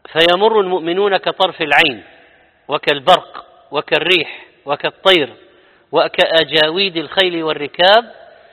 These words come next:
فناج مسلم، ومخدوش مرسل، ومكدوس في نار جهنم. مكدوس يعني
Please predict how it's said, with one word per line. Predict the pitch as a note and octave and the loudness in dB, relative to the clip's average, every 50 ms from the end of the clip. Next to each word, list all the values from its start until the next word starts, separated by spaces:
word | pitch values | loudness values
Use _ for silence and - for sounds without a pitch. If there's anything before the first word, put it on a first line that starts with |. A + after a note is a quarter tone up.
| _ _ _ _ _ - | _ _ _ _ _ -2
فناج | D#3 D#3 F3+ G3+ G#3+ G#3+ F3+ D#3+ F3 E3+ | 0 2 4 4 2 2 2 -2 -4 -6
مسلم، | E3 D#3+ D#3 D3+ - F#3+ F#3+ G3 G3 G3 G#3 A3+ B3+ C4 C#4 - - _ _ _ _ _ _ _ _ _ _ | -6 -8 -12 -6 -4 -4 -4 -4 -2 -2 -2 -2 -2 -4 -10 -20 -20 _ _ _ _ _ _ _ _ _ _
ومخدوش | - C#3+ D#3+ E3+ F3 E3 - D#3 D3+ F#3+ A3 G#3+ F#3+ - | -2 0 0 2 0 0 -2 -6 -6 -4 -4 -4 -4 -4
مرسل، | F3+ E3 E3 E3 F3+ G3+ G#3 G3 - - A3 A#3 B3+ C4+ D4+ - - - - _ - _ _ _ _ _ | -6 -8 -6 -4 -2 -2 -2 -2 0 2 4 4 4 2 -4 -14 -16 -20 -20 _ -20 _ _ _ _ _
ومكدوس | - C#3+ E3 F3 F3+ F3 - - C3 B2+ C3+ G3 A3 G#3+ G3 F3+ - A3 | -4 -2 0 0 0 -2 -2 -4 -10 -10 -6 -4 -2 -2 -2 0 0 0
في | A3 G#3+ F#3+ E3 - F#3 F3 E3 E3 | 0 0 -2 -6 -6 -6 -4 -4 -2
نار | E3+ F#3 F#3+ G3 G3+ G3+ | 0 0 2 2 2 0
جهنم. | G3+ F3 D3+ D#3+ D3 D3+ D#3 D#3 D#3 D3 C#3 D3+ E3 D#3 C#3 B2 A2+ - _ _ _ _ _ _ _ - | -2 -4 -4 -4 -2 -2 -4 -4 -6 -4 -2 -2 -2 -2 -4 -8 -14 -20 _ _ _ _ _ _ _ -18
مكدوس | D3 C#3+ - - C3 D3 F#3 G#3 G3 - - | -16 -16 -16 -14 -12 -8 -8 -8 -8 -10 -6
يعني | D#3+ F3 E3+ F3 F#3 F#3+ F#3+ F#3 F3+ | -4 -2 -2 -2 -4 -6 -8 -8 -10